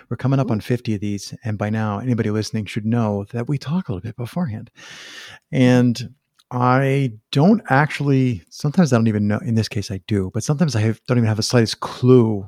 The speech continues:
Speaker 1: Like, people are coming in and I'm like, "Um, I don't know. I know their name, um, but I know a little bit about you. So I know a little bit about your podcast show.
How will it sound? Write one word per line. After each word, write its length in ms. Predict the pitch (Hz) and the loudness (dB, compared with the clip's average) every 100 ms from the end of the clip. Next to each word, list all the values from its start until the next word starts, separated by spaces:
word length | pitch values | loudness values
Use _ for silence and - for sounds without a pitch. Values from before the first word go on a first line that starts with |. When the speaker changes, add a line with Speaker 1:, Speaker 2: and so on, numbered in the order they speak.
| - | -8
Speaker 1:
Like, 200 | 117 107 _ | -4 -4 _
people 200 | 131 113 | -6 -4
are 60 | 104 | -6
coming 380 | - 127 113 113 | 0 2 4 4
in 80 | |
and 100 | 110 | 2
I'm 80 | 101 | 2
like, 180 | 101 98 _ - | -2 -4 _ -12
"Um, 340 | 98 98 90 95 - | -8 -8 -8 -14 -12
I 40 | |
don't 140 | 104 98 | -8 -6
know. 220 | 107 104 | -4 -6
I 40 | 107 | -6
know 120 | 110 | -4
their 120 | 104 | -4
name, 360 | 104 117 110 120 - - - - | -4 -2 -4 -6 -12 -20 -16 -10
um, 300 | 104 101 101 | -8 -8 -8
but 100 | - | 0
I 60 | 127 | 2
know 120 | 131 | 4
a 40 | 123 | 4
little 160 | 120 | 2
bit 100 | 113 | 0
about 360 | 107 101 101 113 | -4 -6 -6 -4
you. 120 | 110 | -4
So 140 | - | -4
I 20 | 110 | -4
know 100 | 110 | -2
a 20 | |
little 100 | 110 | 0
bit 80 | 107 | -2
about 200 | 104 117 | -2 -6
your 100 | 120 | -4
podcast 400 | 170 160 170 151 | -2 0 0 0
show. 360 | 156 147 143 | 0 0 0